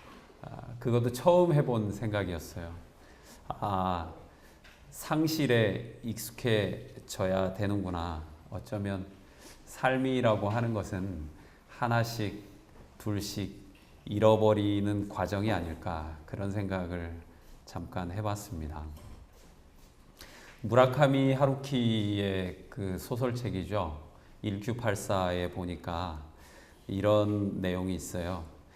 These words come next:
"일정 나이를 넘으면 인생이란 무언가를 잃어가는 과정의 연속에 지나지 않아요.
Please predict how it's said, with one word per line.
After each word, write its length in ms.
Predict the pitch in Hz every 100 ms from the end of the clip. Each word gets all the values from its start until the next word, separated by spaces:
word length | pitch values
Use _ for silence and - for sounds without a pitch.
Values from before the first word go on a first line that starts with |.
| - - - -
"일정 540 | 107 117 120 131 123
나이를 360 | 113 107 107 110
넘으면 680 | 98 98 101 104 98 85 92
인생이란 640 | 110 107 110 113 113 110
무언가를 640 | 92 98 101 101 98 92 104
잃어가는 560 | 101 104 104 104 104
과정의 560 | 104 92 95 92 90 90
연속에 540 | 92 92 107 92 101
지나지 420 | 98 95 95 95 98
않아요. 360 | 82 80 78